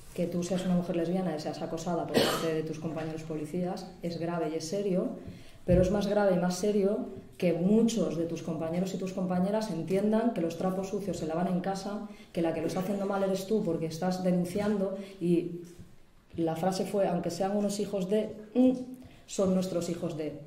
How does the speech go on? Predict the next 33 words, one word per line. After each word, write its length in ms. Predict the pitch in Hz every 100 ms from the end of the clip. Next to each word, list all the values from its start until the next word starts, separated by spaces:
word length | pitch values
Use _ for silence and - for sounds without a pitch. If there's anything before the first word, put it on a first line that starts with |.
| -
mm". 500 | 185 - - - -
Esa 180 | 190 185
frase 280 | 190 214
yo 80 | 180
la 60 | 175
escuché 320 | - 175 185
como 140 | 180
un 100 | 165
mantra 300 | 165 175 202
durante 280 | 190 165 160
muchos 360 | 160 160 165 170
años 280 | 170 214 - - - -
que 120 | 170
duró 160 | 165
el 80 | 160
proceso 380 | - - 160 151
penal. 240 | 139 131 - - - - - - - - - - - - - - -
Bueno, 220 | 196 180
pues 100 | 175
tenemos 240 | 175 175
un 60 | 196
problema, 440 | 165 147 - - - - - - - - - -
porque 680 | - 175 165 165 170 165 165
los 180 | 170 170
que 140 | 175
tienen 200 | 175 175
que 100 | 175
defendernos 760 | 175 180 175 170 170 202 240 -
entienden 640 | 170 165 165 170 180 214
que 100 | 202
hay 140 | 170 170
un 80 | 170
corporativismo, 1000 | 170 170 165 170 170 190 180 220 254